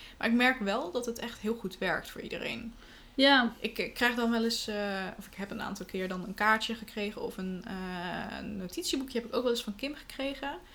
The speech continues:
Speaker 1: Dan zijn dat toch allemaal van die leuke dingen dat ik denk van, "Oh,
Speaker 2: Ja.
Speaker 1: wat tof," weet je wel. Ik
Speaker 2: Ja.
Speaker 1: had dat helemaal niet verwacht. Dus ja,
Speaker 2: Ja.
Speaker 1: dat vind ik wel tof. Zelfs mijn stagebedrijf, die heeft, eh, eh, een paar keer een kaartje gestuurd en
Speaker 2: Ja,
Speaker 1: zo. En een
Speaker 2: oh,
Speaker 1: keer
Speaker 2: dat is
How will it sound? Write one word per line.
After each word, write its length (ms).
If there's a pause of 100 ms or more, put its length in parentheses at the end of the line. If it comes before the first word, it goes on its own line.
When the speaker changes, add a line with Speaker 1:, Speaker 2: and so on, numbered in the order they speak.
(260)
Speaker 1:
Dan 100
zijn 140
dat 120
toch 180
allemaal 300
van 120
die 80
leuke 240
dingen 220
dat 80
ik 80
denk 200
van, 120
"Oh, 300
Speaker 2:
Ja. 120
Speaker 1:
wat 120 (160)
tof," 300
weet 220
je 80
wel. 100
Ik 60
Speaker 2:
Ja. 120
Speaker 1:
had 140
dat 100
helemaal 340
niet 140
verwacht. 440
Dus 140
ja, 80
Speaker 2:
Ja. 160
Speaker 1:
dat 120
vind 40
ik 100
wel 240
tof. 80 (120)
Zelfs 380
mijn 120
stagebedrijf, 960
die 200
heeft, 380
eh, 320
eh, 640 (220)
een 100
paar 220
keer 120
een 100
kaartje 340
gestuurd 400
en 60
Speaker 2:
Ja, 60
Speaker 1:
zo. 60
En 180
een 60
Speaker 2:
oh, 60
Speaker 1:
keer 80
Speaker 2:
dat 40
is 60